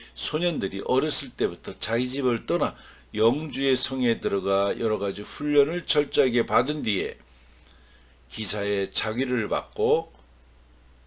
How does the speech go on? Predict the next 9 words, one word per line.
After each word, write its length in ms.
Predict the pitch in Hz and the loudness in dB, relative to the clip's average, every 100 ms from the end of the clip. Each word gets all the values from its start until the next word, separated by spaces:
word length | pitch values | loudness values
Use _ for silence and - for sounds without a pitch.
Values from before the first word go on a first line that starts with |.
| - - - - | -20 -20 -20 -4
교회와 560 | 110 107 101 98 95 | 2 4 4 4 2
군주에 480 | - 107 107 101 101 | -4 -10 -6 -2 -2
대한 300 | 95 95 101 | 0 -2 -2
충성심과 960 | - - 175 143 120 - 98 85 - 71 | -4 -4 -4 -4 -4 -4 -4 -8 -12 -6
여자에 420 | 113 120 123 117 | -2 0 0 0
대한 300 | 110 110 110 | 2 0 0
존경심을 800 | - 113 120 120 117 - 120 127 | -4 -2 2 2 2 0 0 0
서약하는 640 | 151 131 117 - 98 95 90 | 2 4 2 0 -6 -8 -8
것이었다. 640 | 85 80 82 76 - - | -8 -6 -6 -8 -10 -14